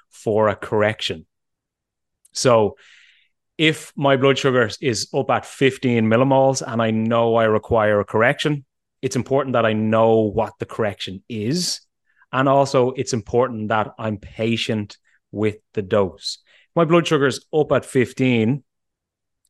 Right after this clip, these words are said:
It kinda wants to stay there. It's stubborn. The insulin that I take needs to work harder, essentially, and maybe longer to actually bring my blood sugar back down. So patience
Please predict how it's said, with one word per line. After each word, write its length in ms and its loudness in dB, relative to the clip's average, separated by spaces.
It 80 -12
kinda 200 0
wants 220 0
to 60 -4
stay 320 2
there. 220 4
It's 220 -8
stubborn. 800 0
The 140 2
insulin 380 2
that 100 2
I 120 2
take 540 -4
needs 280 -4
to 100 0
work 360 2
harder, 680 2
essentially, 580 -2
and 260 -6
maybe 300 -6
longer 560 -4
to 160 -12
actually 480 -6
bring 180 0
my 100 0
blood 220 -4
sugar 200 -6
back 260 -6
down. 300 -4
So 220 -2
patience 1000 -4